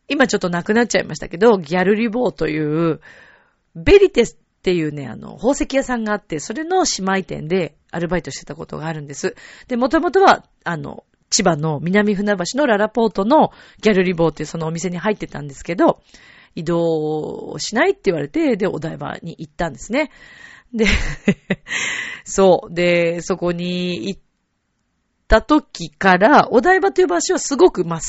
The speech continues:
きで、なんでしょうね、あそこ。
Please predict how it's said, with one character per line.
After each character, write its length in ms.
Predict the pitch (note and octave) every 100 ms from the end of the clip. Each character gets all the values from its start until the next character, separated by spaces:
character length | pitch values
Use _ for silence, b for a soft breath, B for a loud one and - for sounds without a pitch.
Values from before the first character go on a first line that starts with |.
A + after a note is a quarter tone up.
| -
き 140 | F3
で、 340 | F#3+ D#3 D#3+ - _ _ _ _ _ _ _ _ _ _ _ B B B -
な 300 | B4 A#5 C5
ん 40 |
で 80 | A#3+
し 140 | -
ょ 60 | E3
う 40 |
ね、 100 | E3+
あ 100 | D3+
そ 120 | C#3+ D#3
こ。 380 | D#3+ D#3 -